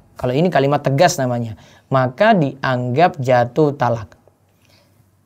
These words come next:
Ya, memangnya ada kalimatnya tidak tegas? Eh, ada kalimatnya belum pasti. Ya, seperti misalnya kalimatnya itu,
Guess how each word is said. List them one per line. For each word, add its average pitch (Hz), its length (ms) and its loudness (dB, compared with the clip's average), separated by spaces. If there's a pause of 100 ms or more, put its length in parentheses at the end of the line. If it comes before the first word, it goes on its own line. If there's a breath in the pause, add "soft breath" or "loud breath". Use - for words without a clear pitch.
(480)
Ya, 175 220 -4
memangnya 233 400 6
ada 254 140 4
kalimatnya 240 380 4
tidak 185 220 4
tegas? 143 400 0
Eh, 139 580 -2 (540)
ada 156 300 4
kalimatnya 175 480 4
belum 139 240 2
pasti. 156 320 2 (1120)
Ya, 131 160 -8
seperti 135 400 -2
misalnya 156 600 2 (280)
kalimatnya 139 540 2
itu, 190 320 2